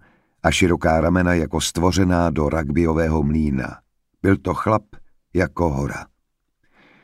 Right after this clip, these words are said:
Špinavě blonděté vlasy mu v neuspořádaných pletencích spadaly až pod ramena.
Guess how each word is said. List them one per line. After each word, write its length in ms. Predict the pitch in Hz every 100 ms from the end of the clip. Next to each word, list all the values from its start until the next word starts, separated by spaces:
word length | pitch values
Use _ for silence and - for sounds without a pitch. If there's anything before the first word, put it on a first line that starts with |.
| _ _ _ _ _ -
Špinavě 440 | - 98 90 87
blonděté 500 | 80 85 82 85 78
vlasy 400 | 71 78 - 85
mu 220 | 78 76
v 80 | 60
neuspořádaných 920 | 87 104 - 90 82 85 78 80 71
pletencích 680 | - 80 85 82 - 82 71
spadaly 520 | - 85 78 80 80
až 240 | - 78 -
pod 240 | - 69
ramena. 480 | 69 62 50 50